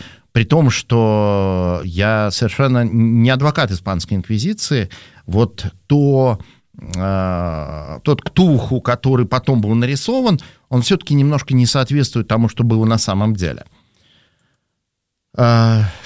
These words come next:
так, а, Сергей Львович, Ирина спрашивает: "Объясните, пожалуйста, как в притче о богаче и Лазаре понимают жажду богача в аду и его нестерпимое желание пить, если в аду нет физических мук,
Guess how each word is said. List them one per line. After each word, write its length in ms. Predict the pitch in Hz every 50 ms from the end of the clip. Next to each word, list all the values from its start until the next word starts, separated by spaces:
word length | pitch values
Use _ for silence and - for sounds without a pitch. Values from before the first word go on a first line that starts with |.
| - _
так, 480 | - 160 160 151 139 123 110 98 92 - - - - - - - - - - -
а, 240 | - 117 113 113 110 107
Сергей 300 | - - 139 127 135 143
Львович, 440 | 147 165 185 175 160 127 - - -
Ирина 300 | 151 131 131 127 107 104
спрашивает: 600 | - - - 175 185 160 - - 147 139 - -
"Объясните, 540 | - 135 131 139 131 - 170 185 190 160 151
пожалуйста, 400 | 156 156 139 139 139 117 - -
как 140 | - 117 -
в 20 |
притче 280 | - 143 131 - - 139
о 20 |
богаче 340 | 127 123 117 131 123 - 139
и 40 | 135
Лазаре 320 | 135 160 170 143 139 131
понимают 360 | - - 117 127 131 131 117
жажду 320 | 107 120 151 151 135 120 123
богача 400 | 113 113 117 117 110 - 127 113
в 60 | 101
аду 380 | 113 117 117 135 156 147 143 -
и 80 | - 117
его 140 | 113 107 117
нестерпимое 580 | 113 117 - - 127 110 - 139 139 127 127
желание 360 | 110 123 131 127 131 131 131 123
пить, 420 | - - 170 160 127 87 - - - - - - _ - - -
если 180 | 110 95 120
в 40 | 127
аду 140 | 131 131 143
нет 200 | 139 139 127 110
физических 720 | - - 139 120 117 117 98 - 113 - - - 117 -
мук, 320 | 139 147 160 127 - -